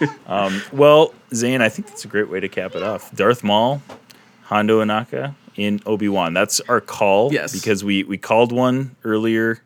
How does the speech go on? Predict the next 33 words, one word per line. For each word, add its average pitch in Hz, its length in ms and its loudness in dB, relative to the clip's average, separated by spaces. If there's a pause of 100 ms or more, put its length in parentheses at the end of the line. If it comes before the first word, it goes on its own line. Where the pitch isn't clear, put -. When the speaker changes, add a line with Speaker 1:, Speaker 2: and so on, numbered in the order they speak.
Speaker 1:
in 110 160 -6
the 113 80 -4
show. 107 340 -2
We 104 100 -2
gotta, 95 260 -2 (200)
gotta 95 160 -2
make 90 220 -4
a - 20 -20
call 85 240 -10
for - 160 -12
Speaker 2:
We're 208 100 2
on 294 120 6
a - 20 6
Speaker 1:
Obi-Wan, 240 80 2
Speaker 2:
roll. 220 200 4
Speaker 1:
so. - 100 0
Speaker 2:
You 156 80 0
know, 165 120 4
we 170 140 2
called 202 300 4
Cad 190 320 2
Bane. 156 520 0
Let's 147 240 -2
put - 340 -6
our 175 60 4
s-, 165 80 0
stamp 160 680 0
on 147 160 4
it. 143 160 -2
We're 143 60 -4
calling 123 340 -2
Speaker 1:
Let's, 95 120 -4
Speaker 2:
it. - 60 -16